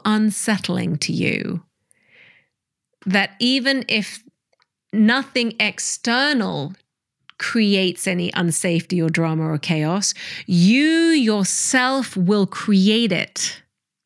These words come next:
because it is what is your balance. I remember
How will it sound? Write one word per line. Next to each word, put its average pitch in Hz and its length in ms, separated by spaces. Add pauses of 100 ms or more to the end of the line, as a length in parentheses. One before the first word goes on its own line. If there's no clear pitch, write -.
(1300)
because 180 400
it 165 100
is 160 160
what 175 500 (400)
is 165 460 (380)
your 151 560 (220)
balance. 151 960 (1600)
I 180 100
remember 175 680